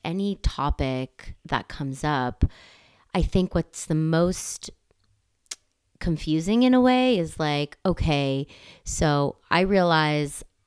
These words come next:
my assignment in life is bigger than, example, my nine-to-five job, right? Like, I have a purpose that is bigger than that. So when I started getting into the work, I was like, oh, like,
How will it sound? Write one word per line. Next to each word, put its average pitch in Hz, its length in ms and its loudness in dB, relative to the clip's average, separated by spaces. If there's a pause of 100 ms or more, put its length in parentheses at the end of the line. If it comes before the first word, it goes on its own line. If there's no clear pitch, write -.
(100)
my 160 280 0
assignment 143 600 0
in 131 160 -4
life 131 320 -6
is 139 220 -6
bigger 139 380 0
than, 131 600 -6 (400)
example, 131 560 -6
my 139 160 -4
nine-to-five 135 600 -4
job, - 500 -6
right? 139 420 -2
Like, 131 380 -4
I 147 60 -2
have 139 180 -6
a 139 60 -4
purpose 196 680 0
that 139 180 -2
is 135 160 -6 (140)
bigger 135 240 -4
than 120 220 -6
that. 98 260 -4 (560)
So 147 560 0 (300)
when 147 180 -4
I 190 220 2
started 143 420 -2
getting 139 240 -4
into 135 240 -6
the 139 80 -6
work, 175 320 -2
I 143 120 -4
was 139 120 -8
like, 135 340 -6 (120)
oh, 170 140 0
like, 139 280 -6